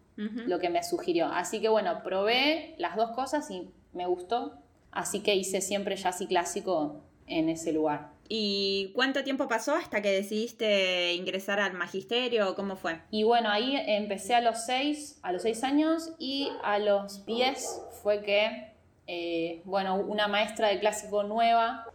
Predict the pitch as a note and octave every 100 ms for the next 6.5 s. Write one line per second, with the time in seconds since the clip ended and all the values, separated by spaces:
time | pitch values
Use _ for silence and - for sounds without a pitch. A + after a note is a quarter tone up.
0 | _ _ _ _ - F3+ F3 E3+ E3 E3
1 | F#3+ F3+ G#3 G3 F3+ - G3+ F#3+ F#3 F3
2 | D3+ - G#3+ F#3+ F#3 F3+ E3+ E3 D#3+ A3+
3 | A3 G#3 F3+ F#3+ G#3 G#3 G#3 G#3 - E3+
4 | E3 E3+ G3+ F#3 F3+ F3 - F#3+ F#3 F3
5 | E3 D#3+ D#3+ E3+ E3 F3+ F3+ G3+ A#3 B3
6 | B3 B3 A#3+ B3+ -